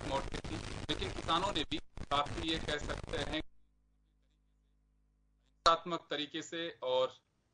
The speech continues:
दोनों ही बातें अपने जो आंदोलन का हाथ में लिया था उसे भी पूरा किया और कहीं किसी तरह की कोई घटना भी नहीं हुई। केवल एक पलवल के लिए जो जरूर बताया जा रहा है, हल्की सी कोई झड़प हुई है, बाकी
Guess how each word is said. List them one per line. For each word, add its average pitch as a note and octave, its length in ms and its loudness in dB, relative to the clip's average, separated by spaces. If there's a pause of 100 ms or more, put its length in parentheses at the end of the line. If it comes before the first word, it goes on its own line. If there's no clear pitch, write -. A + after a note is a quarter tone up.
(240)
दोनों D3+ 300 4
ही G3+ 80 0
बातें C3 560 2 (200)
अपने C3+ 420 -2 (720)
जो D3 200 0
आंदोलन C3+ 540 4
का - 160 -2
हाथ C#3+ 200 2 (140)
में D3+ 120 -4
लिया D3 140 -2
था C#3+ 140 -4
उसे D#3+ 260 -2
भी E3+ 80 0
पूरा D#3 260 -2
किया E3 280 0
और C#3 340 0
कहीं E3+ 140 -2
किसी E3+ 320 -4
तरह C3+ 180 0
की D3 140 -6
कोई C#3 220 0
घटना C3 320 0
भी A2+ 140 -4
नहीं A#2 120 -6
हुई। A#2 280 -8 (300)
केवल D3 200 0
एक C#3+ 260 4 (160)
पलवल C#3 320 4
के D#3+ 180 -4
लिए C#3 200 0
जो B2 200 -2
जरूर B2+ 320 -4
बताया B2 260 4
जा A#2 120 2
रहा A#2+ 140 4
है, - 80 -4
हल्की C#3+ 300 0
सी D3 140 -4
कोई B2 160 0
झड़प A#2 260 0
हुई A#2 100 0
है, E3+ 80 2
बाकी D#3 440 4